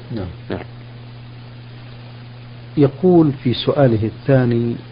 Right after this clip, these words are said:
Speaker 1: "ما حكم ذبح الطير دون، دون قطع وريده،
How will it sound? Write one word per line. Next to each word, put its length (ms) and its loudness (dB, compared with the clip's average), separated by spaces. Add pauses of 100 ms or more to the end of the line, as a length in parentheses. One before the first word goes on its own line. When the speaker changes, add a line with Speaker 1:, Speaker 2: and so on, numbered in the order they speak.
Speaker 1:
"ما 180 4
حكم 640 -2 (240)
ذبح 280 -2
الطير 640 2
دون، 600 4 (560)
دون 260 6
قطع 680 0
وريده، 520 2